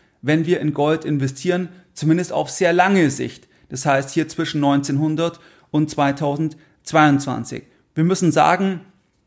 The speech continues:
dass wir aber immerhin unsere Kaufkraft erhalten konnten, weil die Realrendite hier ja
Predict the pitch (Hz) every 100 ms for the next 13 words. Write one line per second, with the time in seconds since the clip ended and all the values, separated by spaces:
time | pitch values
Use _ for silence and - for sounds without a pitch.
0 | _ _ _ 151 - 170 151 170 - 180
1 | 190 190 156 156 147 156 160 160 160 160
2 | - - _ _ _ 147 156 165 170 147
3 | 139 135 139 156 151 - _ 123 143 151
4 | 156 151 131 156 151 139 147 - 143 147
5 | 139 139 139 139